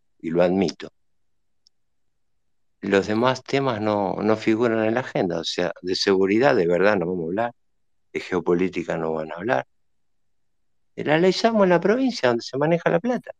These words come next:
no vamos a hablar. En fin, la compañera Píparo hace agua por todos lados, ¿y saben qué? De la ley Samo ya está hablando Grindetti,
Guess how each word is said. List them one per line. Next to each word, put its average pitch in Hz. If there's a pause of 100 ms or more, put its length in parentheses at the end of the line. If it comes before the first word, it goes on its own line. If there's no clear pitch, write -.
no -
vamos 107
a 123
hablar. 254 (2000)
En 95
fin, - (580)
la 101
compañera 131
Píparo 135 (500)
hace -
agua 76
por 76
todos 76
lados, -
¿y -
saben 139
qué? 233 (920)
De 92
la 95
ley 107
Samo 151 (180)
ya 117
está 98
hablando 139
Grindetti, 87